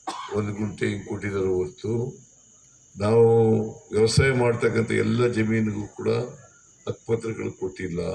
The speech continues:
ಅಂತಕ್ಕಂಥದ್ದು ಬಹಳ ಮುಖ್ಯವಾಗಿ, ಆ, ಹೇಳಿರ್ತಕ್ಕಂಥದ್ದು ಅವರು. ಆಮೇಲೆ ಇಲ್ಲಿ ಆದಿವಾಸಿಗಳ ಸಂಘದ ಅಧ್ಯಕ್ಷರುಗಳು ಬಹಳ ಪ್ರಬಲವಾಗಿ ವಾದ ಮಾಡಿರ್ತಕ್ಕಂಥದ್ದು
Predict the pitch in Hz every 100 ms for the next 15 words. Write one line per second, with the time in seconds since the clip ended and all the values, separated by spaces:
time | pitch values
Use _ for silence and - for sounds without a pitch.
0 | - - _ _ - - 104 - 95 98
1 | 87 120 131 139 - _ _ - _ -
2 | 101 104 95 90 113 110 101 101 101 95
3 | 92 - - _ - - - _ _ _
4 | - 101 101 95 98 104 101 104 92 95
5 | 85 87 92 92 87 90 113 131 - -
6 | _ _ _ - - - 120 123 123 123
7 | 120 123 123 123 131 135 131 123 110 -
8 | - - _ - _ _ - 113 120 127
9 | 127 123 123 120 120 117 - 113 117 117
10 | 113 101 120 113 - 117 104 82 - _
11 | _ _ _ _ _ _ _ _ _ -
12 | - 104 123 123 120 82 117 - - -
13 | _ - _ - 98 113 135 135 127 120
14 | 117 113 113 110 110 107 - - 101 95
15 | 101 92 113 131 139